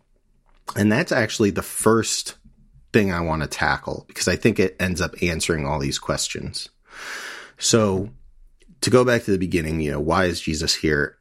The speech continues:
at Hanukkah? Why is he here talking about, um, the sheep and all that? Well, it has something to do with the temple, obviously.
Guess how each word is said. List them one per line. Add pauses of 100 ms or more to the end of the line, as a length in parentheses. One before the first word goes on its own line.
at
Hanukkah?
Why
is
he
here
talking
about, (100)
um, (540)
the
sheep
and
all
that?
Well,
it
has
something
to
do
with
the
temple,
obviously.